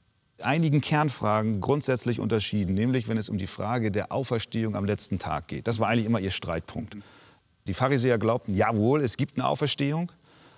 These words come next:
Die Sadduzäer haben gesagt, „Nein, nein, nein, gibt's nicht.“ Jetzt kommt Paulus und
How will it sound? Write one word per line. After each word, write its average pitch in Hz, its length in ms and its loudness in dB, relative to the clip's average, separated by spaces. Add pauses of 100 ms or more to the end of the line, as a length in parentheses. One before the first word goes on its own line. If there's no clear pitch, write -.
(220)
Die 110 120 0
Sadduzäer 131 520 4
haben 127 80 0
gesagt, 113 200 0
„Nein, 107 120 0
nein, 95 120 0
nein, 82 100 -2
gibt's - 240 -2
nicht.“ - 280 -12 (1000)
Jetzt 123 300 2
kommt 196 220 0
Paulus 139 640 2 (100)
und 131 280 0